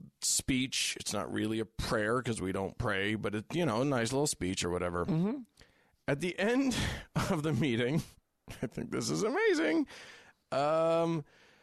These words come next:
Speaker 1: m-, the mayor, Joel Kilsheimer, uh, turns to a pastor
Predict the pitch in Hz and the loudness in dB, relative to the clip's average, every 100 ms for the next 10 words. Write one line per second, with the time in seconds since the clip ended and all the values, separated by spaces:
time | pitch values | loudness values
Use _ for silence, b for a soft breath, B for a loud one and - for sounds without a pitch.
0 | B 131 156 147 175 233 214 190 214 214 | B 0 2 0 0 2 4 4 2 -2
1 | 156 123 170 185 185 170 - _ _ _ | -8 -2 2 4 4 2 -4 _ _ _
2 | _ _ - 226 247 - - 143 135 151 | _ _ 0 2 2 2 0 2 2 2
3 | 202 240 - _ _ _ _ _ _ - | 2 0 -4 _ _ _ _ _ _ -2
4 | 127 147 147 143 135 - - 240 247 214 | 2 4 4 2 0 -4 -2 2 4 2
5 | 202 - - - 180 170 165 - 147 139 | 0 -6 -6 2 4 4 2 2 0 0
6 | 208 175 170 - 120 135 143 | 0 0 0 0 2 2 -2